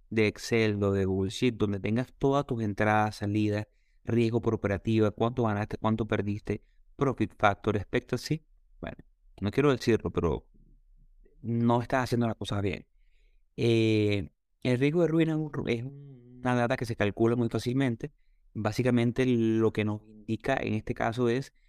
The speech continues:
qué, qué porcentaje o qué probabilidad hay de que eventualmente en algún momento tu cuenta se vaya a cero.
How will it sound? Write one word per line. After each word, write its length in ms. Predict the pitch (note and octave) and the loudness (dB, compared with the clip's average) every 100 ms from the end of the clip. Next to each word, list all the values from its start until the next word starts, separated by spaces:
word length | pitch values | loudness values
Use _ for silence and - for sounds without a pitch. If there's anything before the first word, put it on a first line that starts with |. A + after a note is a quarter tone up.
| _ _ | _ _
qué, 240 | - A2+ B2 - | -4 -2 -2 -4
qué 160 | - B2+ | 2 2
porcentaje 600 | D#3+ D3 D3 B2+ C3+ D3 | 2 2 0 2 2 2
o 40 | |
qué 100 | B2 | 2
probabilidad 520 | A#2+ D3 C3+ A#2+ A#2+ A#2+ | 0 2 2 4 2 2
hay 100 | C3 | 0
de 140 | C3 | 0
que 280 | - C#3 - _ - | -2 -4 -4 _ -4
eventualmente 760 | A#2 A2 A2+ B2+ C#3+ C3+ A2 | 0 0 0 0 2 0 0
en 100 | G#2+ | 0
algún 220 | G#2+ G#2+ C3 | 0 0 0
momento 460 | C#3 C#3+ C#3+ - | 0 0 -2 -6
tu 160 | - - | -8 -4
cuenta 300 | A#2 G#2+ B2 | -2 0 0
se 100 | A2 | 0
vaya 240 | G#2+ A2 | 0 0
a 140 | - - | -2 -6
cero. 320 | - - | -4 -4